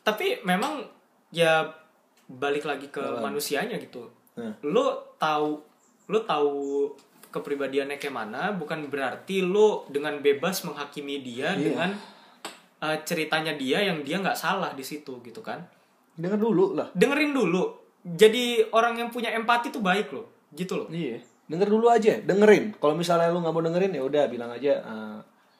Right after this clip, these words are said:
Speaker 2: ah, gua sibuk nih, gua nggak konsen denger lu, gua nggak minat
Speaker 1: Ah.
Speaker 2: denger cerita lu," nggak apa-apa.
Speaker 1: Atau, "Gua lagi nggak bisa denger cerita
Speaker 2: Iya.
Speaker 1: lu karena apa?" gitu kan.
Speaker 2: Iya.
Speaker 1: Misalkan, "Karena mungkin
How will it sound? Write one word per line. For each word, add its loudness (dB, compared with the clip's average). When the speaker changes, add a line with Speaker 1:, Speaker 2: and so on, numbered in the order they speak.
Speaker 2:
ah, -6
gua -4
sibuk -14
nih, -10
gua -6
nggak -10
konsen -2
denger -2
lu, -2
gua -2
nggak -6
minat -6
Speaker 1:
Ah. -8
Speaker 2:
denger -4
cerita -6
lu," -8
nggak -18
apa-apa. -12
Speaker 1:
Atau, -6
"Gua -4
lagi -4
nggak -8
bisa -10
denger -10
cerita -10
Speaker 2:
Iya. -4
Speaker 1:
lu -4
karena -4
apa?" 0
gitu -20
kan. -6
Speaker 2:
Iya. -16
Speaker 1:
Misalkan, -8
"Karena -4
mungkin -2